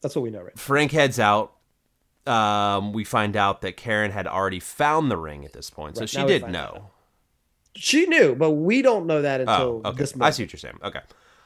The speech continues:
Speaker 2: Um, Karen found the ring in the car, and, uh, she kinda tells Karen, uh, well, Carol found the ring, right? Karen
Speaker 1: Carol, right.
Speaker 2: Carol tells Karen, "I want Frank to admit that he played golf, so I'm not telling him that I found the ring."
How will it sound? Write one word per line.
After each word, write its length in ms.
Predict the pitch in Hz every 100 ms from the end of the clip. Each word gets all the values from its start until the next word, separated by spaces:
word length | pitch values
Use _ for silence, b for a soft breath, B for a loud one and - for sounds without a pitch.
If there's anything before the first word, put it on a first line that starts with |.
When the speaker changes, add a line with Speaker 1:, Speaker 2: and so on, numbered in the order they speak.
| b
Speaker 2:
Um, 640 | - 113 107 101 98 98 - -
Karen 240 | 156 160
found 260 | 151 151 151
the 60 |
ring 520 | 127 120 117 113 110 127
in 140 | 113
the 60 | 117
car, 520 | - 104 98 98 98 - _ _ _ _
and, 400 | 101 98 98 98
uh, 640 | 95 95 95 92 92 87 90
she 180 | - 117
kinda 220 | 127 117
tells 300 | - 101 101
Karen, 540 | - 92 90 90 87 90
uh, 380 | 90 85 85 -
well, 100 | 92
Carol 260 | - 120
found 200 | 87 76
the 60 | 64
ring, 120 | 53
right? 220 | 62 73 -
Karen 440 | 117 110 101 95 - b b b -
Speaker 1:
Carol, 240 | 151 107
right. 180 | 127 120 - -
Speaker 2:
Carol 240 | 139 131
tells 240 | 123 123 -
Karen, 500 | 127 110 107 107 - _ -
"I 160 | 123
want 260 | 135 127 101
Frank 300 | - 110 104
to 160 | - 107
admit 420 | 92 95 95 -
that 140 | 92 85
he 100 | 87
played 300 | 98 82 82
golf, 380 | 67 65 - -
so 160 | - 87
I'm 180 | 90 104
not 200 | 101 82
telling 240 | - 87 82
him 100 | 80
that 100 | 76
I 80 | 67
found 220 | - -
the 60 | -
ring." 200 | -